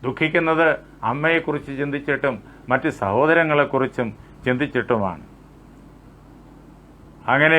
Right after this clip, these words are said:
ഭീമസേനൻ ക്രോധത്തെ നിയന്ത്രിക്കാൻ ശ്രമിക്കുന്നു. പക്ഷേ ആ ദർശനം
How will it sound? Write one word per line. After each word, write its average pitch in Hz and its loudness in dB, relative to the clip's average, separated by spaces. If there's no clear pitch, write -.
ഭീമസേനൻ 165 4
ക്രോധത്തെ 190 6
നിയന്ത്രിക്കാൻ 202 4
ശ്രമിക്കുന്നു. 214 2
പക്ഷേ 180 4
ആ 151 8
ദർശനം 147 4